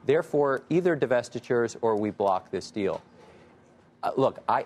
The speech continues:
I can't tell you whether this is, whether they're gonna win or lose in court. Um, I don't think anybody can. Um, but I don't think it's fair to say this is either political or that there are no vertical issues, because there are.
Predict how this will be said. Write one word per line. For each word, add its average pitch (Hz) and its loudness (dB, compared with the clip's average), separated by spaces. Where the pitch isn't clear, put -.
I 139 0
can't 160 -4
tell 131 0
you 113 2
whether 110 2
this 104 0
is, 117 -6
whether 120 2
they're 110 2
gonna 107 -2
win 113 0
or 110 0
lose 107 0
in 98 -2
court. 95 -4
Um, 107 -2
I 127 0
don't 147 0
think 127 -2
anybody 107 0
can. 107 -6
Um, 120 0
but 143 4
I 139 2
don't 180 0
think 160 -2
it's 110 -2
fair 123 2
to 120 -2
say 113 2
this 107 -2
is 113 -4
either 104 2
political 123 0
or 117 2
that 110 0
there 113 2
are 104 2
no 110 0
vertical 104 -2
issues, 98 -6
because 101 -6
there 92 0
are. 85 -6